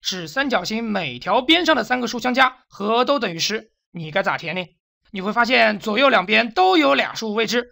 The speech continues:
枚举起来比较麻烦。而最下面这条线只有一个数未知，可能性唯一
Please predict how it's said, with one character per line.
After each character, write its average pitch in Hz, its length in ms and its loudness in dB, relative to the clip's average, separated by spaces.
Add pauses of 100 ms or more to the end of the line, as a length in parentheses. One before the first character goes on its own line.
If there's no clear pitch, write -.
(160)
枚 185 200 -4
举 185 160 -8
起 175 140 -6
来 175 140 0
比 170 160 -8
较 170 120 2
麻 156 140 0
烦。 170 160 -4 (300)
而 254 100 2
最 370 260 2
下 269 200 4
面 240 100 -2
这 247 80 -2
条 233 140 4
线 233 260 2
只 247 140 -2
有 220 120 0
一 180 140 -6
个 330 100 2
数 285 120 0
未 220 100 0
知， 214 380 -6
可 151 200 -10
能 170 160 -6
性 214 160 -6
唯 185 120 -2
一 220 200 -2